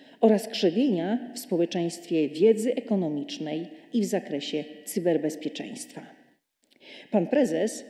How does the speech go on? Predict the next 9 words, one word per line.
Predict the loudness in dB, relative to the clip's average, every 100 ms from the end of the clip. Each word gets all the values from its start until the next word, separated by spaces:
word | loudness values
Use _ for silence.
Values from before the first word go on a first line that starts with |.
| -12
to | -10
także | -6 -4 0 0 0 -6
wyjątkowy | 0 2 2 0 -4 -4 0 2 2 0 -2
mówca, | 0 0 -2 -12 -14 -18 -20 -20 -20 -6 0
uhonorowany | 4 4 4 4 2 2
tytułem | 2 -4 -4 -2 -2 -4 -4
Mistrza | -2 -2 -4 -8 -4 0
Mowy | 2 0 -2
Polskiej. | -6 -6 -8 -10 -14 -14 -16